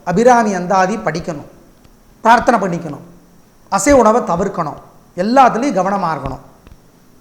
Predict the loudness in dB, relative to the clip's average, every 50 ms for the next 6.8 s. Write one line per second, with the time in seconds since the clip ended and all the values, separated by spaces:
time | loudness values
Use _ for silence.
0 | _ _ _ -4 2 4 4 6 6 6 4 2 0 -2 -4 -4 -4 -6 -8 -8
1 | -6 -4 -2 2 4 4 4 4 2 0 0 0 -2 -4 -8 -10 -10 -10 -8 -6
2 | -6 -6 -6 -6 -8 -10 -8 -8 -6 -4 -2 -2 -2 0 0 0 0 -2 -2 -6
3 | -4 -2 -2 -2 -2 -4 -8 -12 -14 -14 -16 -18 -20 -20 -20 -20 -20 _ -8 -8
4 | -6 -4 -2 -2 -2 -2 -2 -4 -4 -6 -6 -6 -4 -2 -2 -2 -2 -4 -4 -4
5 | -4 -4 -4 -4 -6 -6 -6 -8 -8 -4 -4 -4 -4 -4 -6 -6 -8 -6 -4 -2
6 | -2 -2 -2 -2 -4 -4 -4 -6 -6 -6 -6 -6 -6 -6 -6 -6